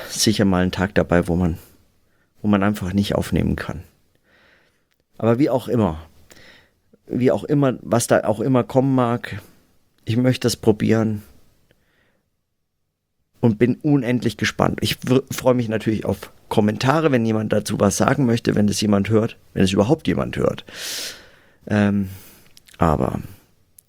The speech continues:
äh, davon gehe ich jetzt erstmal nicht aus, weil warum sollte man? Auf der anderen Seite, bei Podcasts kann man eigentlich immer davon ausgehen, dass irgendwer hört.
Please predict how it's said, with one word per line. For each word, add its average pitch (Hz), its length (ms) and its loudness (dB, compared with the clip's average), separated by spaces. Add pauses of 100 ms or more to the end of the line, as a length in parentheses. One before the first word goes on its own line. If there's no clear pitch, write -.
äh, 71 240 -4
davon 110 280 2
gehe 107 100 2
ich 104 80 -2
jetzt 104 140 0
erstmal 98 260 2
nicht 95 200 -2
aus, 107 300 -2 (800)
weil 82 140 2
warum 87 320 0
sollte - 260 0
man? 87 220 -2 (180)
Auf - 100 -14
der 101 100 2
anderen 110 180 2
Seite, 98 320 -2 (320)
bei - 120 -10
Podcasts - 600 -10
kann - 140 -4
man 50 120 0
eigentlich - 220 -4
immer - 160 -6
davon - 260 -6
ausgehen, - 340 -4
dass 92 180 0
irgendwer 107 380 2
hört. - 240 -6